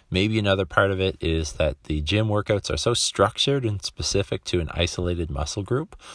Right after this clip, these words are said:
only working on one or two things at the most at a few times. But I think the biggest reason I'm not a big fan of working out in the gym is that it isn't outside.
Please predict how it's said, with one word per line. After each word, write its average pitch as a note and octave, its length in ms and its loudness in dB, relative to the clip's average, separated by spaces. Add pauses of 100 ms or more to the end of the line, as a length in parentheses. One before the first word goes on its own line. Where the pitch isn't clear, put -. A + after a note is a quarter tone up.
(180)
only F#2 180 0
working E2+ 300 -4
on D#2 240 -2
one F2 320 0
or D2+ 120 -4
two - 280 -2
things F#2 340 -4
at F2 200 -6
the D#2 60 -8
most D#2+ 280 -2
at D#2 120 -4
a D2+ 40 -2
few E2 200 -6
times. D#2+ 420 -4 (340)
But B2 140 0
I C#3 80 2
think - 320 -6
the F#2+ 140 -4 (100)
biggest C3 420 0
reason G2+ 340 0
I'm F#2 140 -2
not F#2 160 -2
a F2+ 60 -4
big F2+ 180 -2
fan F2+ 260 0
of E2 320 -2 (300)
working F#2 300 -2
out F2 100 0
in F2 120 -4
the E2 100 -2
gym C3+ 240 -2
is A#2 300 -4
that A#2 180 2
it - 140 -6 (180)
isn't D#3+ 360 -2 (200)
outside. - 920 -2